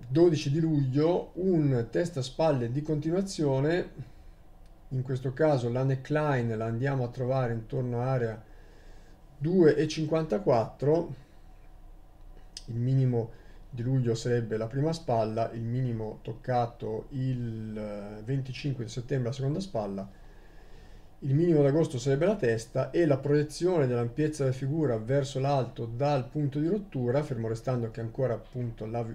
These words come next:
la rottura della neckline non c'è stata, ma sopra la due e cinquantaquattro potremo aspettarci movimenti appunto,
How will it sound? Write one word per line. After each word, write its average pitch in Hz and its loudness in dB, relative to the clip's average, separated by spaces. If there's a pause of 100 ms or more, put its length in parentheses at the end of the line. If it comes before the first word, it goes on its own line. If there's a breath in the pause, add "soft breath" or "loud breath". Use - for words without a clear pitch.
la 117 -4
rottura 117 -4
della 117 -4
neckline 113 -4
non 113 -4
c'è 202 -6
stata, 104 -6
ma 110 -8
sopra 131 -4
la 123 2
due 127 -2
e 135 0
cinquantaquattro 135 -6 (720 loud breath)
potremo 143 2
aspettarci 135 -2
movimenti 131 -2
appunto, 131 -4